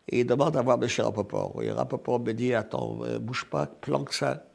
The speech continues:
Il m'a donné un paquet de documents, euh, pour les cacher dans l'entrée avec moi. Et puis les autres, ils ont cherché. Je dois dire,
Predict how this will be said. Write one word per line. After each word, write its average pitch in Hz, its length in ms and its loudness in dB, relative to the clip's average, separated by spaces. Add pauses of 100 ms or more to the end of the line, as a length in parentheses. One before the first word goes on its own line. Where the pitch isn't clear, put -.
(100)
Il - 100 -2
m'a 127 100 2
donné 143 280 0
un 120 100 -2
paquet 123 340 -2
de 113 60 -2
documents, 113 580 -2
euh, 139 160 -2
pour 127 240 0
les 113 320 0
cacher 120 380 -2
dans 120 140 2
l'entrée 113 480 -4 (120)
avec 120 300 -6
moi. 117 180 -4 (1040)
Et 175 120 6
puis 180 180 6
les 143 220 8
autres, 165 200 6
ils 127 140 4
ont 123 80 4
cherché. 156 560 6
Je 139 100 8
dois 156 260 6
dire, 185 460 2